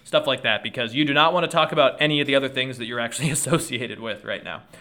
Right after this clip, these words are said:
because it's, it's not great. It's really not great for you. Sorry, guys. And moving on, I, I wanna move all the way over to China now. We're, we're leaving the United States, uh, thank God, for a little bit, even though this isn't much better. So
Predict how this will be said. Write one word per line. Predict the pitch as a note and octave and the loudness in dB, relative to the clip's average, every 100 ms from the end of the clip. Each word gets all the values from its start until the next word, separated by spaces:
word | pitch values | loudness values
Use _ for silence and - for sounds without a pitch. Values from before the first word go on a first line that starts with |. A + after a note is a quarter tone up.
| - - | -20 -12
because | C#3+ C#3+ C#3 | -6 -2 0
it's, | C#3 C3+ - | -2 -6 -8
it's | C#3+ C#3 - | -8 -8 -2
not | D#3+ D3+ C#3+ | 0 0 0
great. | C#3+ C3 G2+ - _ | 2 2 0 -10 _
It's | - | -6
really | D#3 D3+ | -2 2
not | C#3 B2 | 2 2
great | C3 A#2 | 0 0
for | - F2+ | -4 -8
you. | D2+ | -8
Sorry, | - A#2+ F#2 | -4 -2 -4
guys. | G1+ - - - - - | -8 -12 -18 -20 -20 -4
And | D#3+ D3+ C#3+ - | 0 0 -4 -6
moving | E3+ A3 G3+ | -4 -4 -2
on, | D3+ D3 A2 G2+ A#2 - _ _ _ _ - | 0 0 -2 -6 -12 -20 _ _ _ _ -2
I, | C#3+ D3 C#3+ C#3 - | 2 4 2 0 0
I | |
wanna | D3+ D#3+ D3+ | 2 4 2
move | D3+ D3 B2+ - | 0 -2 -4 -2
all | D3+ | 0
the | D3+ | 0
way | C#3+ C#3+ | 0 -2
over | C3+ C3 | -4 -4
to | B2+ | -6
China | A#2 C3 A#2+ A2 | -4 -2 -2 -2
now. | G#2+ G#2+ | -2 -2
We're, | G#2+ A2 A2 | -4 -6 -8
we're | C3 | -6
leaving | C#3+ F#3 F3 | 4 6 6
the | C#3 | 2
United | C3 A#2+ A#2 | 4 4 2
States, | G#2 A2+ G#2+ - - | -2 -6 -6 -8 -12
uh, | G2+ B1+ A#2+ - - _ C3 | -12 -12 -14 -18 -20 _ -10
thank | A#2 | -2
God, | A#2+ G2 - | -2 -2 -4
for | |
a | A#2 | -6
little | A#2+ A2 | -4 -6
bit, | F#2+ A2+ | -8 -6
even | C3 B2 | -6 -4
though | B2 | -4
this | C#3+ | -2
isn't | D3 A#2+ | -2 -4
much | A#2 A#2 | -6 -2
better. | - G#2+ G2+ | 0 0 -2
So | - B2 | -4 -4